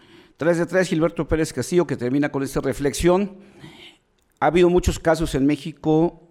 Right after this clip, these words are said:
que después de diez, veinte, treinta, cuarenta años se sigue pidiendo justicia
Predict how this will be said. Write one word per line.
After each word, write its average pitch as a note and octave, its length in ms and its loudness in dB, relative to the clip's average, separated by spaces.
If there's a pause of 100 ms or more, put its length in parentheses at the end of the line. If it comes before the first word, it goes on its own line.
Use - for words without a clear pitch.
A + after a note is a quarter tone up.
(340)
que A2 100 -6
después B2+ 340 -4
de C#3 120 -2
diez, C3 400 -2
veinte, C3+ 320 -4
treinta, B2+ 360 -6
cuarenta A#2+ 420 -4
años B2+ 400 -6 (420)
se - 180 -12
sigue B2 300 -4
pidiendo A2 380 -2
justicia C3 840 -6